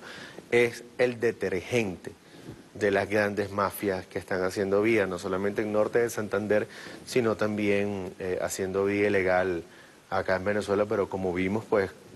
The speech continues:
fuerte combate por parte de las autoridades. Pues la orden del presidente de la República lo hemos visto, o sea, ha sido un, una orden frontal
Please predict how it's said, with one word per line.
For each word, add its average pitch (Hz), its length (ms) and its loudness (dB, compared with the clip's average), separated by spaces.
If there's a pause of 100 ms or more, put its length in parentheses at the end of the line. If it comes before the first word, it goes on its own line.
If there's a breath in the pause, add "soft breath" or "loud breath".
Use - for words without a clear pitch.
(760)
fuerte 104 640 2 (400 loud breath)
combate 98 500 0
por 113 180 0
parte 92 300 0
de 101 120 4
las 92 140 0
autoridades. 90 640 0
Pues 87 180 -8
la 87 160 -2
orden 90 260 0
del 107 120 0
presidente 92 500 -2
de 107 60 2
la 104 60 4
República 98 500 0
lo 98 80 0
hemos 92 200 -4
visto, 117 300 -2
o - 20 -4
sea, 90 220 0 (640 loud breath)
ha 104 100 0
sido 101 480 4 (180)
un, 101 300 -4
una 98 280 0
orden 101 340 2
frontal 95 600 0